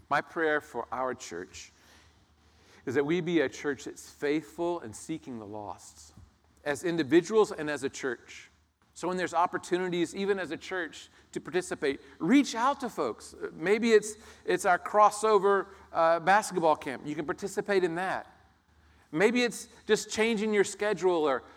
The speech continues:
or be think-, being more mindful of the people, uh, in your sphere of influence.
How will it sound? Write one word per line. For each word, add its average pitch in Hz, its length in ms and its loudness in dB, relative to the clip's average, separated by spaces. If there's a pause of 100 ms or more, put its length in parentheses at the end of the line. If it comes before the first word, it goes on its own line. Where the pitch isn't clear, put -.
(120)
or 165 100 4
be 190 80 2
think-, 226 400 -4
being 208 260 0
more 208 220 0
mindful 214 580 2
of 190 100 2
the 180 60 2
people, 214 600 0 (180)
uh, 175 220 -2
in 196 160 0
your 208 160 4
sphere 202 480 0
of 190 100 2
influence. 190 880 -2